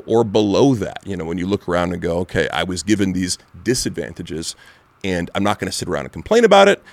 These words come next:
I'm going to make up for those disadvantages in other ways." I think it's a great ro-, model for anyone to follow at any stage in life. Okay?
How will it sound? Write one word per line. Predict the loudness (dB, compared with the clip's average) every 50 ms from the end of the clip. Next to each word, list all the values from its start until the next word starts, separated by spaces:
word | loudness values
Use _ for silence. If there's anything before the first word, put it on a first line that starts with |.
| -20 -20 _ _ _ _ 0
I'm | 2 2 4
going | 6 6 4 4
to | 2 0 -2
make | -2 -2 0 0 0 4 4
up | 4 4 4 2
for | 0 0
those | 0 0 -2
disadvantages | -4 -4 -6 -6 -6 -6 -6 -6 -6 -6 -4 -4 -4 -4 -4 -6
in | -6 -8 -6 -6
other | -8 -8 -6 -6
ways." | -6 -6 -6 -6 -8 -10 -14 -14 _ -20
I | -16
think | -14 -14 -12
it's | -12 -12
a | -10
great | -8 -8 -8 -6
ro-, | -8 -10 -10 _ -8
model | -6 -4 -4 -4 -4 -6
for | -8 -6 -4 -4 -4 -4 -8 _ _ _ _ _ _ _ _ 0
anyone | 4 6 8 8 8 6 4
to | 2
follow | 0 0 2 2 2 0 0
at | -2 0 2
any | 4 4 4 4
stage | 2 2 2 2 2
in | 0 -2
life. | -2 -4 -8 -14 -20 -20 -20 -20 -20 -20 -20 -20 -20 -20 _ _ _ _ _ _ _ _ _ _ -18
Okay? | -12 -10 -10 -10